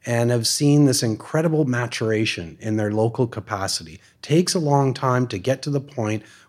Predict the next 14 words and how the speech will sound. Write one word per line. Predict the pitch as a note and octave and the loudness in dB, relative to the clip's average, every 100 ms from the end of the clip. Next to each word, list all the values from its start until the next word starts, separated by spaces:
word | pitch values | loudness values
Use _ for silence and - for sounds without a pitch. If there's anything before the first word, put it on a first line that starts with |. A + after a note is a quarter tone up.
| - | -2
where | A2 | 0
they | A2+ | 2
can, | B2 C3 A#2 A#2 G#2+ - _ _ - A#2 F#2 | 0 0 0 0 -4 -12 _ _ -20 -20 -18
even | - D3+ C#3+ B2 | -2 2 4 4
now, | C3 C3 A2 | 4 2 2
not | B2 B2+ B2 - _ _ _ | 4 4 2 -8 _ _ _
totally | - C3 F#3 F3 A2+ F#2+ - - _ | 2 6 8 8 6 4 -6 -16 _
defend | G2+ - C#3+ D#3 | -4 2 4 6
themselves, | A2 G2 G2+ F2+ G2+ - | 4 0 -4 -6 -6 -8
but | - B2+ A2 | -2 0 0
they're | C3 A#2+ A#2 A2+ - _ _ - | 2 4 4 0 -6 _ _ -16
way | G2+ B2+ F3 | -2 4 6
better | E3+ D3+ B2+ A2 | 6 4 4 2
equipped. | F#2+ - G2 E2 - - | -2 -4 -4 -6 -12 -14